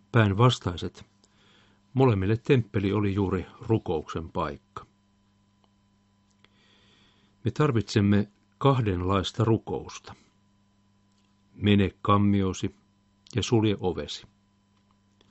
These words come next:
Ja sitten sitä temppeliin tulemista, yhteistä ja julkista rukousta. Julkinen rukous on tärkeä siksi, että yksin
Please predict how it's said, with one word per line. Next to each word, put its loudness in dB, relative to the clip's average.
Ja 2
sitten 0
sitä 0
temppeliin 2
tulemista, -6
yhteistä -4
ja -6
julkista -4
rukousta. -12
Julkinen 2
rukous 2
on -2
tärkeä 0
siksi, -4
että -2
yksin -2